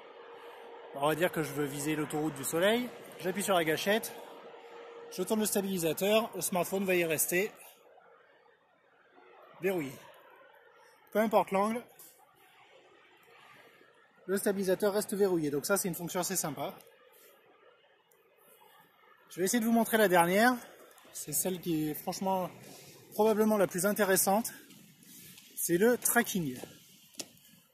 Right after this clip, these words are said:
Ou plus français, le suivi de mouvement. Euh, voyons voir. Bon, ben là pour le coup, euh, j'ai pas d'objet trop mouvant sous la main, donc on va le faire avec un objet fixe et je déplacerai le stabilisateur.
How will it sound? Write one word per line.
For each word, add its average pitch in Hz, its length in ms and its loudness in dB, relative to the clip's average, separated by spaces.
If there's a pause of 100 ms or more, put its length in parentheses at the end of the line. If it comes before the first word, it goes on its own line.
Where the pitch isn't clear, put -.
(220)
Ou 165 140 -8
plus 151 500 -2
français, 180 580 -2 (440)
le 180 100 0
suivi 190 260 -2
de 196 60 0
mouvement. 180 360 2 (3000)
Euh, 156 300 2
voyons 165 280 2
voir. 139 280 -4 (180)
Bon, 156 140 -4 (260)
ben 135 180 -6
là 160 100 0
pour 151 140 -2
le 139 60 -4
coup, 175 320 -2
euh, 147 80 0
j'ai 131 120 -8
pas 175 120 2
d'objet 160 260 0
trop - 180 -6
mouvant 175 420 0 (1700)
sous - 180 -12
la 175 140 4
main, 220 280 6
donc 170 200 0
on 165 40 4
va 165 60 6
le 170 60 4
faire 180 120 -2
avec 175 120 0
un 175 100 0
objet 160 220 -2
fixe - 260 -2
et 156 40 -2
je 143 40 -4
déplacerai 151 320 -4
le 151 60 -2
stabilisateur. 147 840 0